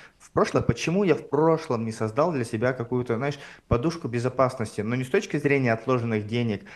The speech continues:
а с точки зрения какого-то накопленного социального капитала, в-, э, впечатленческого капитала с точки зрения путешествий, ну и финансового в том числе.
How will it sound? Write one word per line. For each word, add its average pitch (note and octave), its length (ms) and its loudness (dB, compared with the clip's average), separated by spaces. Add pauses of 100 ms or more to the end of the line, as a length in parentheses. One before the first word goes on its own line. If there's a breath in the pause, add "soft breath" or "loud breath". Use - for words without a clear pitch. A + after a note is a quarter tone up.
(120)
а A2 120 0
с - 40 -6
точки F3 300 0
зрения B2+ 400 4
какого-то C#3+ 480 0
накопленного A#2+ 800 0 (180 loud breath)
социального C#3 680 0
капитала, A2 580 2
в-, - 800 -12
э, G#2+ 280 2 (120)
впечатленческого C3+ 1000 -2
капитала G#2+ 480 0
с G#2 80 -6
точки G#2+ 240 -6
зрения G#2+ 160 -2
путешествий, G#2+ 520 -2 (220 loud breath)
ну B2 140 0
и D#3+ 40 2
финансового C3+ 560 0
в F#2+ 80 -8
том G2 160 -6
числе. - 460 -4